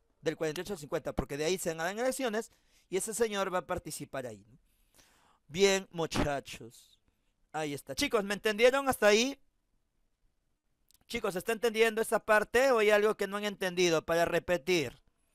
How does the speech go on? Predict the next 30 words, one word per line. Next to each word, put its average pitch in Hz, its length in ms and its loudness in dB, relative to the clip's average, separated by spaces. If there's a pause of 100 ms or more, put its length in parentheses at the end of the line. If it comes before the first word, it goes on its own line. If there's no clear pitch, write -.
(1120)
Ustedes 220 240 -4
saben, 208 340 2
los 185 100 -2
que 180 120 -6
me 170 120 -6
conocen, 202 480 -2
que 196 100 -8
me 175 120 -6
gusta 185 300 -6
que 185 100 -10
se - 80 -10
entienda 170 380 -4
bien, 180 360 0
si 156 140 -10
no 165 140 -2
repito. 160 680 -6 (1200)
Chicos, 202 360 -4
¿entendido? 214 640 2
¿O 240 40 2
ya, 202 280 4
o 190 120 4
hay 196 180 4
algo 202 300 2
que 175 160 -6
no 180 140 -4
les 180 160 -2
cuadra, 185 920 0
que 143 160 -14
no 147 100 -14
está? 151 400 -6